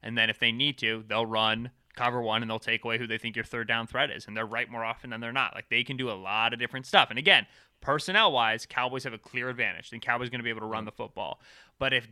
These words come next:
Dak remains Dak against this defense,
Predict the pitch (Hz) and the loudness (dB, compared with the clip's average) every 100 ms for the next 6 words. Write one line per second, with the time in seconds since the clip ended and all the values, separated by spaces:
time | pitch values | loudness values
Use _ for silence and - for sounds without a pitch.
0 | 110 135 160 - 170 143 135 123 110 120 | 6 8 8 6 -2 -2 -2 -4 -4 0
1 | 113 82 - - _ _ 117 117 120 131 | 2 0 -6 -20 _ _ -4 0 2 2
2 | 131 - 120 117 - 110 104 - 57 - | 0 -8 -6 -6 -10 -10 -10 -14 -16 -16
3 | - | -16